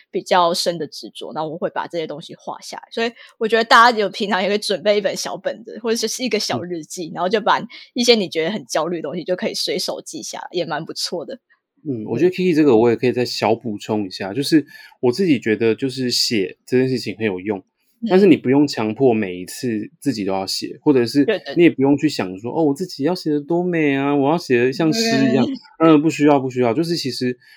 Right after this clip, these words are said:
Speaker 2: 我自己，因为我，我，我自己也是有树洞的，就是因为我有个算是，也是在做，呃，灵境触碰的老师，那我其实常常就会跟他，就会跟他讲我很多的感受。就比如说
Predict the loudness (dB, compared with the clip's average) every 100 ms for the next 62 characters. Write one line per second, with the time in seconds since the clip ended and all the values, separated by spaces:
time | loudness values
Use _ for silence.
0 | _ 4 4 4 -2 -2 4 4 6 6
1 | 4 4 0 -2 0 0 2 2 4 2
2 | 2 -2 2 2 0 -6 -6 2 4 4
3 | 4 6 6 4 4 0 -4 _ -2 -2
4 | -2 -4 -4 -4 _ _ _ _ -2 0
5 | 2 2 2 2 -2 -4 2 2 4 0
6 | -2 -6 -10 _ _ _ _ -10 -6 -4
7 | -4 -6 -12 -6 -2 2 4 4 2 2
8 | 0 -4 -6 -10 -16 -14 -16 -18 _ _
9 | -2 0 0 -2 -4 -4 -6 -6 -6 -4
10 | -4 -4 -4 -6 -6 -4 0 0 -2 -4
11 | -4 -6 -12 -12 -6 -4 -2 -2 -4 -10
12 | -14 -8 -2 -2 -2 -6 -4 -4 -4